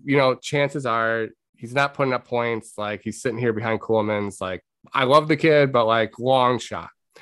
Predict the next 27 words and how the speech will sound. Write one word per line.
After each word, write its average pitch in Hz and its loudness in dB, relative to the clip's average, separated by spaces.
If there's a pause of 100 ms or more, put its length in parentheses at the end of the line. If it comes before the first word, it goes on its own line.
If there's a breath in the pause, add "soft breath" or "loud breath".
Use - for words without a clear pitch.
(560 loud breath)
Ceulemans 180 6
goes 139 4
to 135 -2
the 123 2
U 120 2
eighteens, 95 -6
right? 107 2 (440 soft breath)
And 123 2
then 120 4
when 120 0
Ceulemans 180 0
goes 143 -2
to 139 -4
U 127 -2
eighteens, 113 -6 (380 soft breath)
Bookman 135 2
just 113 -6
goes 107 -4
off. 78 -14 (340)
Like, 117 0
last 139 4
five 139 2
games, 135 2 (160)
has, 123 -2
like, 113 -2
twelve 107 -2
points 92 -6